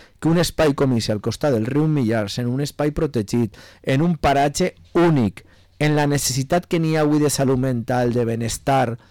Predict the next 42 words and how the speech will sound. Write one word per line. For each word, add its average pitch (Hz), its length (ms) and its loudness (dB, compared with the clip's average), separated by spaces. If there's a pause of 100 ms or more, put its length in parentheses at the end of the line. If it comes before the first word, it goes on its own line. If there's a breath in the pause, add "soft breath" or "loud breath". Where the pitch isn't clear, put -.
(380 soft breath)
en 123 500 2
la 113 140 -2
societat 117 400 -2
d'avui, 98 300 -6 (100)
a 147 160 0
dos 185 180 2
quilòmetres 143 640 0
d'una 123 220 -4
ciutat 120 300 -6
industrial 110 440 -6
com 104 220 -8
esta, 226 300 -4 (420 loud breath)
vale? 156 240 0
No 156 240 2
puga 156 240 2
convertir-se 131 640 0
en 117 40 -2
algo 101 220 -2
aixina. 90 320 -8 (320 loud breath)
Ojalà, 165 400 2
en 214 80 2
vez 175 160 2
de 156 80 2
protestar 156 560 0
tant, 185 320 0
d'ixos 139 320 0
dinou 156 320 2
milions 143 340 2
d'euros 147 320 2
que 104 140 -4
té 131 80 0
la 127 160 2
Diputació 127 420 -2
de 120 140 -2
Castelló 123 480 -2
en 131 80 -2
remanents, 131 480 -2 (160 loud breath)
que 117 160 -2
no 123 80 2
sap 131 160 0
què 139 80 0
fer, 180 300 2